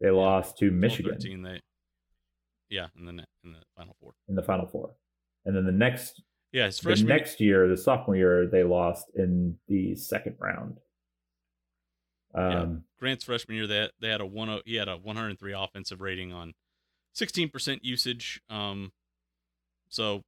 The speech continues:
Speaker 2: low usage, high efficiency guy. Um, twenty fourteen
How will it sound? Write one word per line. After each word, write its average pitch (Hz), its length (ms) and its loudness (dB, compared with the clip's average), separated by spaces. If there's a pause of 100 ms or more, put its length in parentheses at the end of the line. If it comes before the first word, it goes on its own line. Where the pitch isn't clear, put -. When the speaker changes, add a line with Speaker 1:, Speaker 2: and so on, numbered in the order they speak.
(120)
Speaker 2:
low 120 120 -4
usage, 107 340 -6
high 101 160 0
efficiency 98 440 -12
guy. 92 520 -10 (260)
Um, 90 420 -12
twenty 101 200 -10 (160)
fourteen 95 720 -10